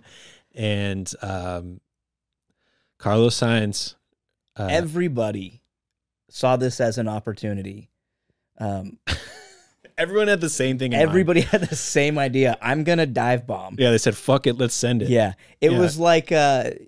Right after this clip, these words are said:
Speaker 2: you know when a school of fish shows up and all the cranes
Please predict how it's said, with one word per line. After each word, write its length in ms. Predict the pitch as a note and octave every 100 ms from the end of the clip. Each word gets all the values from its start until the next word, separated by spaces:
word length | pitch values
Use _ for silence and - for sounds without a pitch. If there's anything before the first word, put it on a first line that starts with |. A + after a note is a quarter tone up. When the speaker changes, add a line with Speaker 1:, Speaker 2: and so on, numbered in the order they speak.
| _
Speaker 2:
you 140 | E3 F3+
know 140 | F3
when 200 | E3 D#3
a 80 | C#3
school 300 | A2+ - C#3+
of 80 | A#2+
fish 420 | - C3+ C3 -
shows 360 | - - C3+ B2+
up 240 | C3+ C3+ _ _ _ _ _ _
and 180 | A2 G#2 -
all 240 | A2+ A#2+ B2+
the 80 |
cranes 640 | A#2 C3 B2+ C3 C3 C3